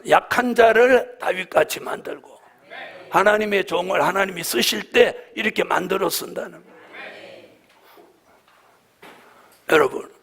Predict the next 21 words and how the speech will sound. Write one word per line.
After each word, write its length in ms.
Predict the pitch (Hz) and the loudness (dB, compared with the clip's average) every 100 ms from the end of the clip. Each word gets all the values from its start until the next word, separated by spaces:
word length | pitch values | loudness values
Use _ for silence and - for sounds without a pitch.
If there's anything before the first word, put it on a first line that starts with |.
| _ _ _ _ _ _ _ _ | _ _ _ _ _ _ _ _
그래서 320 | 180 190 196 | 2 2 2
누가 320 | 175 180 165 | 0 2 4
약하다고, 920 | 147 175 - 226 202 185 220 214 - - _ _ _ _ _ _ _ | 2 0 -2 0 -2 2 2 2 -4 -20 _ _ _ _ _ _ _
"아, 460 | - - - - - | -16 -14 -12 -10 -8
내가 240 | 151 143 131 | 0 2 4
약해서 420 | 143 - 180 156 | 2 0 -4 -4
뭘 220 | 143 147 | -2 -2
못한다." 400 | 131 151 147 139 | -2 -4 -4 -4
이렇게 260 | 135 - - | -6 -8 -12
생각하지 640 | - 127 120 113 113 - | -10 -6 -6 -6 -10 -12
마. 100 | 143 - - _ _ _ | -20 -20 -20 _ _ _
여기 160 | 180 196 | 0 0
뭐라고 320 | 175 170 160 | 4 4 2
그랬어? 320 | 135 117 - - _ _ _ | -2 -10 -12 -20 _ _ _
"그날에 560 | 139 165 185 208 240 - - - _ _ _ _ _ _ | -2 4 6 6 4 2 -4 -20 _ _ _ _ _ _
약한 440 | - - - 254 233 | 0 0 2 0 2
종을 640 | 196 196 254 330 381 - - _ _ _ _ _ - _ _ - - | 2 4 4 4 0 -8 -20 _ _ _ _ _ -20 _ _ -10 4
다윗같이 680 | 269 339 320 - - - | 6 8 6 4 4 0
만든다." 500 | 202 - - - - - - - - - - - - - - | 0 -2 -2 -12 -14 -16 -14 -12 -12 -14 -14 -16 -16 -20 -6
다윗같이 640 | - 190 214 - 170 - 165 | -2 -2 -4 -4 -4 -4 -10
만든다. 320 | - 160 | -16 -20